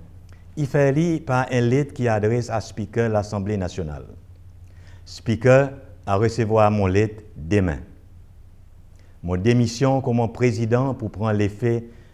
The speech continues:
le seize octobre deux mille seize et un nouveau président pour sermenter même jour. Monsieur Danifort, pour succéder moi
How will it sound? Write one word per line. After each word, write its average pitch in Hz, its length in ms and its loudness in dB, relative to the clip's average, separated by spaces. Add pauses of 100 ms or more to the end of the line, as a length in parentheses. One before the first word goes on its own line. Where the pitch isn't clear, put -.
(100)
le 104 180 0
seize 127 720 0
octobre 113 640 0
deux 95 160 0
mille 101 200 0
seize - 720 -4 (640)
et 107 380 -2
un 101 140 0
nouveau 113 300 2
président 101 640 0 (280)
pour 101 140 -6
sermenter 95 840 0
même 92 200 -2
jour. 80 280 -6 (1120)
Monsieur 87 240 -2
Danifort, 117 840 4 (240)
pour 107 140 -6
succéder 135 480 -2
moi 117 380 0